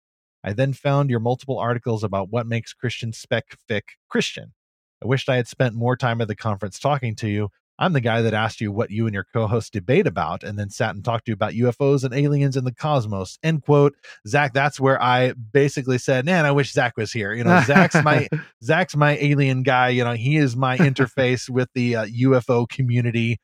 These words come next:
Speaker 1: uh, and all those wacko conspiracy folks and those wise conspiracy folks,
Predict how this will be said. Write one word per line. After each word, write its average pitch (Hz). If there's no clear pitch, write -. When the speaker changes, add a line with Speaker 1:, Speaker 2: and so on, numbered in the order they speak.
Speaker 1:
uh, 110
and 117
all 123
those 117
wacko 123
conspiracy 120
folks 117
and 214
those 170
wise 117
conspiracy 113
folks, -